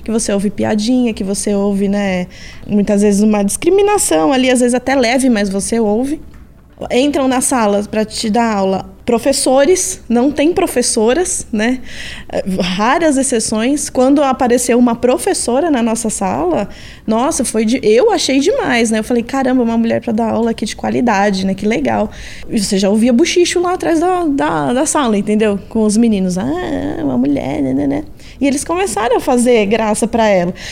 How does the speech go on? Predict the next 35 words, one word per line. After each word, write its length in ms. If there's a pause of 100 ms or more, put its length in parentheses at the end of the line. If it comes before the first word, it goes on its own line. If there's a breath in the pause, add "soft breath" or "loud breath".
(120 loud breath)
E 80
ela 160
foi 200
e 40
impôs 280
todo 280
mundo, 360
falou 200
assim, 240
"Ó, 140 (600)
me 260
dê 180
respeito", 560
né? 160
Ela 340
se, 420
se 160
pôs 460
o 60
respeito 560
ali, 500 (300 loud breath)
e 80
aquilo 240
foi 160
muito 400
bacana. 420
Ela 140
é 40
minha 120
amiga 280
até 200
hoje, 240
inclusive, 520
a 40
Andréia. 340